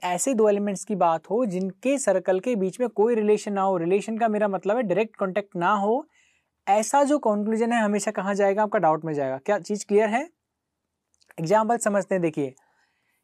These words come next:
यहाँ पे एक सर्कल बना दिया हमने, ए, एक यहाँ बना दिया, बी यहाँ बना दिया, सी यहाँ बना दिया, डी। बात करते हैं बी से डी। अब बी से डी में चाहे कुछ भी आ जाए, all बी आर डी, some बी आर डी, no बी आर डी या some बी आर नॉट डी,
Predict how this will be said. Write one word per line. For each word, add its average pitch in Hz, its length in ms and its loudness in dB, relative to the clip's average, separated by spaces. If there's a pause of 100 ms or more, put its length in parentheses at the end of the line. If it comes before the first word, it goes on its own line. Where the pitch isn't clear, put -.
(120)
यहाँ 185 200 2
पे 247 80 0
एक 240 80 -2
सर्कल 214 260 0
बना 226 220 2
दिया 233 140 0
हमने, 240 160 -2
ए, 196 340 2
एक 208 220 -2
यहाँ 202 160 0
बना 208 180 0
दिया, 208 180 2
बी 180 280 -2
यहाँ 196 200 0
बना 196 200 2
दिया, 196 140 2
सी 202 180 -6
यहाँ 196 260 0
बना 185 140 0
दिया, 175 160 0
डी। 135 260 -6 (1200)
बात 165 300 2
करते 226 280 0
हैं 233 120 0
बी 202 140 0
से 240 160 0
डी। 156 260 0 (960)
अब 233 120 2
बी 208 240 -2
से 285 200 2
डी 247 140 2
में 262 160 2
चाहे 226 300 0
कुछ 220 300 -6
भी 240 80 2
आ 185 140 6
जाए, 165 260 2 (160)
all 220 200 4
बी 214 180 0
आर 220 160 6
डी, 214 260 -2 (420)
some 254 300 0
बी 226 120 2
आर 196 180 4
डी, 202 280 -4 (340)
no 240 200 2
बी 226 160 2
आर 202 160 4
डी 190 180 0 (420)
या 214 80 -2
some 214 280 -2
बी 196 120 0
आर 202 80 4
नॉट 208 280 0
डी, 160 200 -2